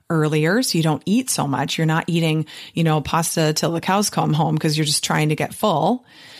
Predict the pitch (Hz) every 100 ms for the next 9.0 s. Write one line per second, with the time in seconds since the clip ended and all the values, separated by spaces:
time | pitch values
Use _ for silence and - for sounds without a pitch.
0 | - - 170 156 151 - 170 214 - 135
1 | 143 135 147 - - - _ 165 160 151
2 | 151 - 156 151 - 170 - 165 - 175
3 | 165 156 147 - 175 175 - 170 151 147
4 | 156 190 - - - - 156 160 - 156
5 | 147 151 - - - - - 160 147 -
6 | - 151 - 147 - 151 151 147 - 151
7 | - - - _ 160 151 147 - 165 151
8 | 156 151 147 147 - 147 147 135 135 147